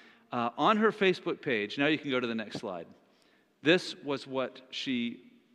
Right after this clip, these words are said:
had up. And where does your, where does your,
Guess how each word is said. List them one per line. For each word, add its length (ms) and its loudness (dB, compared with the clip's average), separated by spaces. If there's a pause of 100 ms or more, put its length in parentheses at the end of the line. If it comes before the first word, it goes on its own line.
(140)
had 240 -6
up. 200 -8 (1600)
And 140 -2
where 140 8
does 140 4
your, 200 8 (120)
where 140 8
does 180 8
your, 240 6